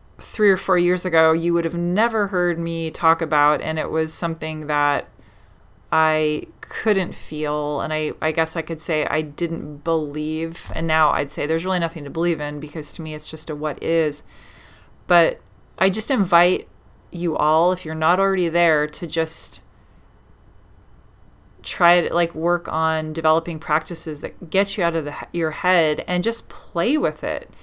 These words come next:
As long as there's, I guess, nobody around that you'll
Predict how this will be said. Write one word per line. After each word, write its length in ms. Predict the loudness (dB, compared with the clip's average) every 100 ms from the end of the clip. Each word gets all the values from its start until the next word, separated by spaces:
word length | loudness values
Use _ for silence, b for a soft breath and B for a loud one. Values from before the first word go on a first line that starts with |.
| b b b b
As 180 | 0 6
long 220 | 4 4
as 100 | 2
there's, 260 | 4 4 4
I 120 | 2
guess, 180 | 2 2
nobody 340 | 2 2 2
around 680 | 2 4 4 2 0 -6 -12 -16 -4
that 280 | -2 -2 -4
you'll 460 | -4 -2 -2 -6